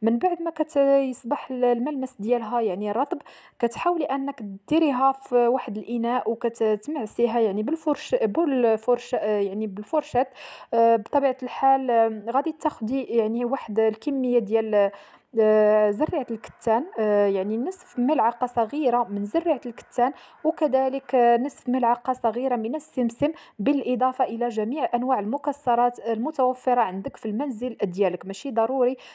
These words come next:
آه، أي نوع، يعني ضروري ال-، ال-، الأشياء المتوفرة عندك، المكسرات بالأنواع ديالها المختلفة،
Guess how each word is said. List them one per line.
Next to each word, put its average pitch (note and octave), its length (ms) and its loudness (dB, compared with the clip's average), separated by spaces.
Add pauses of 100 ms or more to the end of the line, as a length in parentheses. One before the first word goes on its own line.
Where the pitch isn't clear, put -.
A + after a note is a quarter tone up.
(160)
آه، G#3 420 4
أي A#3+ 240 -2
نوع، F3 220 -2
يعني F3 320 -6
ضروري A#3+ 420 -2
ال-، A3 200 -2
ال-، G3+ 360 2
الأشياء G#3 500 -2
المتوفرة A#3+ 640 -2
عندك، F#3+ 320 -4
المكسرات C4+ 640 0
بالأنواع C4 420 0
ديالها A3+ 360 -2
المختلفة، A#3+ 720 0